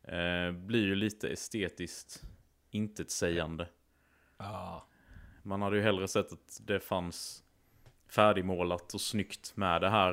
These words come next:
Speaker 1: eh, ritblock-temat. Men det blir ju
Speaker 2: Precis.
Speaker 1: egentligen bara att det är färgkladd överallt ute efter vad du har gjort och när du har löst pussel eller bara klottrat.
Speaker 2: Ja.
Speaker 1: Eh, men ändå ett, ett bra spel,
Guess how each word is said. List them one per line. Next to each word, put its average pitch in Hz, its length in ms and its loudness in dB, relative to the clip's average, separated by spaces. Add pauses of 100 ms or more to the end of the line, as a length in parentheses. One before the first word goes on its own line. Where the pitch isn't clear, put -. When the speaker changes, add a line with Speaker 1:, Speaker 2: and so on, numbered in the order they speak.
Speaker 1:
eh, 92 420 -2
ritblock-temat. 95 1400 -4 (580)
Men 92 100 -8
det 95 80 -2
blir 101 120 2
ju 95 40 2
Speaker 2:
Precis. 98 100 4
Speaker 1:
egentligen 101 220 0
bara 95 120 6
att 87 80 0
det 98 140 2
är 92 40 2
färgkladd 95 800 2
överallt 95 500 0
ute 90 240 -4
efter - 220 -6
vad 92 140 -2
du 87 120 -2
har 82 80 0
gjort 95 300 -4
och 92 100 0
när 87 100 0
du 92 60 0
har 90 100 0
löst 90 340 -4
pussel 82 400 -4
eller 85 160 0
bara 87 240 2
klottrat. - 720 -10 (560)
Speaker 2:
Ja. 98 420 -4 (840)
Speaker 1:
Eh, 85 720 -10
men 104 260 0
ändå 104 240 4
ett, - 360 -4 (240)
ett 87 140 -10
bra 92 220 0
spel, 78 380 -6